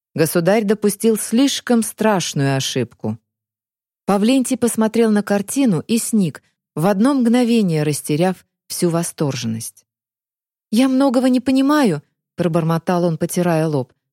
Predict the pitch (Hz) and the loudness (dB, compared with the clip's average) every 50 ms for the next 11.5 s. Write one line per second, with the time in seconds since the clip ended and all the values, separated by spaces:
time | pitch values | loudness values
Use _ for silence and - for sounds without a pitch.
0 | _ - 226 277 285 285 262 269 320 302 254 294 302 - - _ _ _ - 247 | _ -2 0 2 2 2 0 0 0 0 0 0 -2 -4 -16 _ _ _ -2 0
1 | 262 277 262 269 277 269 - - 330 359 349 339 - - - _ _ _ _ _ | 2 4 4 2 2 0 0 0 2 2 2 0 -2 -8 -14 _ _ _ _ _
2 | _ _ _ _ _ _ _ _ - 196 190 214 208 208 - 202 220 247 262 240 | _ _ _ _ _ _ _ _ 0 2 2 2 2 2 2 2 4 4 2 0
3 | - - - 254 233 - - 226 233 233 - - - 220 208 208 - - 214 208 | -2 -2 -2 -2 -2 -2 0 0 0 0 0 -2 -2 -2 -2 -2 -2 -2 -4 -4
4 | - - - - 170 160 131 - - _ _ _ _ _ _ _ - - - 277 | -4 -6 -6 -4 -2 -2 -2 -2 -6 _ _ _ _ _ _ _ -10 -4 0 2
5 | 330 311 - - 294 277 254 214 214 214 214 247 277 277 254 220 226 220 214 214 | 2 2 2 0 0 2 2 4 4 4 4 2 2 2 2 2 2 2 2 2
6 | 190 208 - - - 190 185 185 190 190 214 220 220 208 202 - - 196 185 - | 0 0 -2 -2 -2 -2 0 0 2 2 2 2 2 0 0 -2 -2 -4 -4 -4
7 | - - - 285 269 240 233 220 - - 208 190 196 - - - 196 190 175 - | -6 -2 0 0 2 2 0 0 0 -2 0 0 -2 -2 -2 -2 -2 -2 -4 -6
8 | - - 170 175 165 156 143 131 110 101 - - _ _ _ _ _ _ _ _ | -8 -6 -4 -2 -2 -2 -2 -2 -4 -6 -8 -12 _ _ _ _ _ _ _ _
9 | _ _ _ _ - 139 143 139 151 165 - - - 147 147 143 - 147 143 151 | _ _ _ _ -6 -4 -4 -2 -2 -4 -4 -4 -4 -4 -4 -2 -2 -2 -2 -2
10 | 156 147 - 143 135 143 147 151 147 - - 143 143 139 139 147 139 - 151 151 | -2 -2 -2 -4 -2 -2 -2 -4 -4 -4 -4 -4 -2 -2 -2 -4 -4 -4 -6 -8
11 | 147 - - 147 127 117 - - - 104 | -8 -8 -8 -6 -6 -6 -6 -10 -14 -16